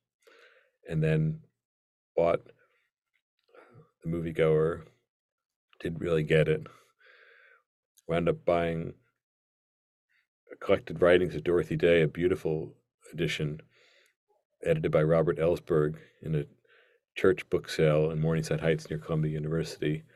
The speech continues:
and wound up spending one Lent, um, serving soup at the Catholic Worker on Sundays,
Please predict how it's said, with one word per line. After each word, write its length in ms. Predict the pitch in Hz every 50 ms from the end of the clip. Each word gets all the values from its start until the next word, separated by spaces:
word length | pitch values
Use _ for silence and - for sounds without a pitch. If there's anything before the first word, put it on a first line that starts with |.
| _ _ _ -
and 100 | 80 80
wound 200 | 80 80 80 80
up 120 | 78 78
spending 520 | - - - 82 80 78 78 76 76 76 - _ _ _ _ _ _ _ _ _ _ _ _ _ _ _ _ _ _ _
one 420 | - 80 80 78 78 78 78 78 - _ _ _ _ _ _ _ _
Lent, 460 | - 92 90 90 85 156 156 - - - _ _ - _ _ - - - 220 - _ _ -
um, 220 | - 76 69 71 73
serving 440 | - - - 90 82 78 76 73 73
soup 260 | - - 85 78 78
at 80 | -
the 80 | - -
Catholic 440 | - - 73 71 - - 73 - -
Worker 320 | 78 78 78 - 76 73
on 100 | 71 73
Sundays, 580 | - - 78 76 73 71 71 73 73 - -